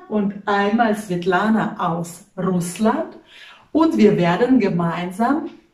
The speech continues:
uns die Frauen anhören und dann feststellen,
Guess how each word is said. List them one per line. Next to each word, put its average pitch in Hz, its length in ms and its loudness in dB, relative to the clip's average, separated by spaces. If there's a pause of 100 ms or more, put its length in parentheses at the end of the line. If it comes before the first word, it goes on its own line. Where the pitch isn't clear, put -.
(960)
uns 247 520 -2
die 208 220 4
Frauen 175 560 0 (140)
anhören 226 840 2 (200)
und 208 280 2
dann 226 300 6
feststellen, 180 960 -2